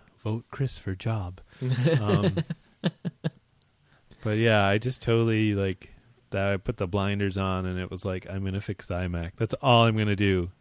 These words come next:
Speaker 1: And then, of course,
Speaker 2: Right.
Speaker 1: the first day after the fans went in, "Huh, that guy ain't cooler."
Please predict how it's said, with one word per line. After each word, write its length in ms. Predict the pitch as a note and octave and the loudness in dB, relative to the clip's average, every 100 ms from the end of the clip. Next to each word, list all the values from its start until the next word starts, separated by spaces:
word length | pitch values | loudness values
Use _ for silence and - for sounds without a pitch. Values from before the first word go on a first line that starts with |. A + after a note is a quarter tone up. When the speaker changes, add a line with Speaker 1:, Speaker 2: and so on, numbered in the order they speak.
| - | -8
Speaker 1:
And 160 | G2 G2+ | -2 0
then, 80 | |
of 100 | G2 | -2
course, 380 | - A2 F#2+ - | 2 4 4 0
Speaker 2:
Right. 340 | A2+ G#2+ G2+ - - - _ _ _ - | 2 4 4 0 -14 -20 _ _ _ -8
Speaker 1:
the 100 | G#2+ | -2
first 380 | - C3 - - | 6 6 4 2
day 360 | A#2+ A2 G#2+ | 4 6 4
after 240 | G#2 - A2 | 2 2 0
the 120 | G#2 | -2
fans 440 | - B2 A#2+ A2+ A#2 | 0 2 2 0 0
went 160 | A2+ | 2
in, 360 | G#2 G2 F#2+ G#2 _ _ _ _ _ | 2 0 -4 -10 _ _ _ _ _
"Huh, 280 | - G#3+ G#2 - _ - | 2 4 4 0 _ 0
that 120 | C#3+ | 2
guy 100 | D3 | 4
ain't 280 | D3 D3 C#3+ | 6 4 4
cooler." 460 | E3 C#3+ A2 G2 | 6 8 8 4